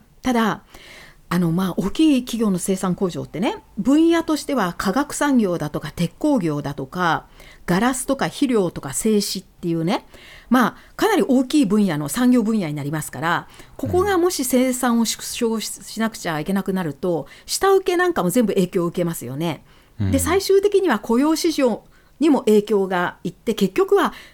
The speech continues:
Speaker 1: ドイツの経済が、まあ、かなり打撃を受けることになって、これはね、本来はか-、避けられなくちゃいけないことなんですよね。ただ、順番としてはね、一般家庭が暖房やお湯を使えなくなるのは最後っていうふうには一応言われています。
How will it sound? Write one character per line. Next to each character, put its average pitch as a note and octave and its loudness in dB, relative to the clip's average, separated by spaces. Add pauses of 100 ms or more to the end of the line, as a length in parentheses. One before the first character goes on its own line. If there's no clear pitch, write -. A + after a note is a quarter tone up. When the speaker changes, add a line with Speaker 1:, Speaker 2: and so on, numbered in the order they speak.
Speaker 1:
ド B3 4
イ B3 2
ツ G3 -4
の D3+ -2
経 F#3+ 0
済 C#3+ -6
が、 C#3+ -6 (220)
ま E3+ -2
あ、 - -20 (100)
か A#3+ 0
な A3 4
り D#3 -2
打 D3 -2
撃 D#3+ -2
を D3+ -2
受 D3 -6
け F#3 0
る D#3+ -6
こ D3+ -12
と D3 -8
に D3+ -4
な D3 -6
っ - -14
て、 F#3+ -2 (320)
こ B3 2
れ C4+ 6
は C4+ 4
ね、 C4 4
本 B3+ 2
来 E3+ 0
は F3+ -2
か-、 - -12
避 - -6
け G3+ 2
ら F#3+ 0
れ G3 0
な F3 -2
く - -14
ち - -8
ゃ F#3+ 0
い - -8
け D#3+ -6
な D3+ -6
い D3 -6
こ D3+ -12
と C#3 -12
な C3 -10
ん C#3 -12
で C#3+ -14
す - -16
よ B2 -12
ね。 A3+ -8 (960)
た D#4 2
だ、 G#3+ -4 (240)
順 E4 2
番 F#4+ 2
と F4+ 2
し - -6
て F4 -2
は B3+ 0
ね、 F#3+ -4 (380)
一 B3 2
般 F#4+ 2
家 G4 2
庭 C#4 2
が C4+ 2
暖 A#3 4
房 B3+ 2
や A#3 2
お G#3 2
湯 A3+ 2
を A3+ -2
使 - -6
え A3+ 0
な A3+ 2
く A3 -2
な A3 2
る G3+ -2
の G3 0
は B3 0
最 G#3+ 0
後 F#3 0
っ A#3+ -2
て - -4
い - 4
う A#3+ 2
ふ B3 0
う F4 2
に F4+ -2
は G#3+ 0
一 - -4
応 D3 -2
言 D3+ -4
わ C#3 -6
れ C3+ -10
て C#3 -10
い C#3+ -6
ま A#2+ -8
す。 - -10